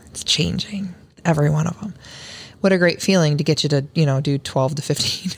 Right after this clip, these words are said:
<laughs> reps. Um, but so that's kind of, like, the physical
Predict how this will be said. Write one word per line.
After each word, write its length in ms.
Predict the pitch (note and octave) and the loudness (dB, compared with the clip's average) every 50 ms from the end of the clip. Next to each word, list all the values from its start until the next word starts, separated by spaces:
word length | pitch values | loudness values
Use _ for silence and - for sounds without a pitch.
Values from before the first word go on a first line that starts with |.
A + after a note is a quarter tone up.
| - | -2
<laughs> 720 | - A#3 - - - _ _ _ _ _ _ _ _ _ | -2 -2 -2 -2 -12 _ _ _ _ _ _ _ _ _
reps. 340 | - G3+ G#3+ - - - - - - - - - - - - - - - | 0 0 0 2 0 -4 -8 -10 -12 -14 -14 -12 -12 -12 -14 -14 -4 0
Um, 400 | F#3 F#3 F3+ E3 D#3 D3+ E3 D#3+ - - - - - _ _ _ _ _ _ _ _ _ _ _ _ _ _ _ _ _ _ _ - - - | 2 4 4 4 2 2 -2 -4 -8 -16 -20 -20 -20 _ _ _ _ _ _ _ _ _ _ _ _ _ _ _ _ _ _ _ -16 -4 0
but 340 | F#3 F3 G3+ F#3+ F3 - - | 2 2 4 2 2 0 0
so 140 | - A3+ G#3+ | 0 2 2
that's 280 | A3 B3 - - - - | 4 2 0 -2 -4 -6
kind 200 | - F4+ G4 F4+ | 0 0 2 2
of, 80 | D4 | 4
like, 240 | G#3+ F3+ D#3+ - - | 4 2 2 0 -2
the 120 | - D#3+ - | -6 -8 -8
physical 1300 | - _ - D3+ C#3 - D3 - - - D3 C#3+ C#3 C#3 C3+ C3+ C3+ C3+ C3+ C3+ C3 C3 C3+ C#3+ | -4 _ -2 0 0 -2 -4 -6 -4 -4 -2 -2 0 -2 -2 -2 -2 -2 -2 -4 -4 -4 -6 -8